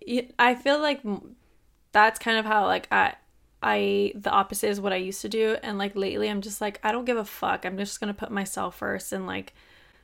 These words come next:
tell people what I'm ha-, like, how I am. And if you want me fucking around, you want me fucking around. If you don't,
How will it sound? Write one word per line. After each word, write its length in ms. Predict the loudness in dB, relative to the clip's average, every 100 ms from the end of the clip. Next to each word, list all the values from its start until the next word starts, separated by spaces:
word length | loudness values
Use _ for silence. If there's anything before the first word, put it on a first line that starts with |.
| _ _ _ _ _ -10
tell 280 | 0 4 6
people 280 | 6 2 6
what 140 | 6
I'm 120 | 6
ha-, 120 | 4 4
like, 240 | 4 2
how 280 | 0 6 10
I 80 | 10
am. 400 | 8 6 6 4
And 140 | 0 -4
if 160 | -2
you 80 | 0
want 180 | 2 2
me 80 | 0
fucking 340 | 2 2 2
around, 400 | 2 2 0 -2
you 80 | -2
want 160 | -2
me 80 | -2
fucking 280 | -2 -4 -2
around. 340 | -2 -2 -2
If 140 | -4 0
you 100 | 2
don't, 440 | 4 6 6 2